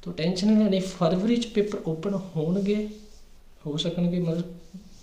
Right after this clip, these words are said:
ਸ਼ੋਰ ਤਾਂ ਮੈਂ ਵੀ ਨਹੀਂ ਹੈਗਾ। ਚੈਨਲ ਸਬਸਕ੍ਰਾਈਬ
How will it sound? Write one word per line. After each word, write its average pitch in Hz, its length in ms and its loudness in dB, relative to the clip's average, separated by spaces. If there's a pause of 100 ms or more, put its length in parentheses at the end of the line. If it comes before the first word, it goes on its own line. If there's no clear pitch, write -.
(460)
ਸ਼ੋਰ 151 260 -6
ਤਾਂ 170 120 -6
ਮੈਂ 147 100 -2
ਵੀ 160 60 -2
ਨਹੀਂ 165 120 -2
ਹੈਗਾ। 147 180 -10 (1800)
ਚੈਨਲ 156 280 -4
ਸਬਸਕ੍ਰਾਈਬ 151 600 -6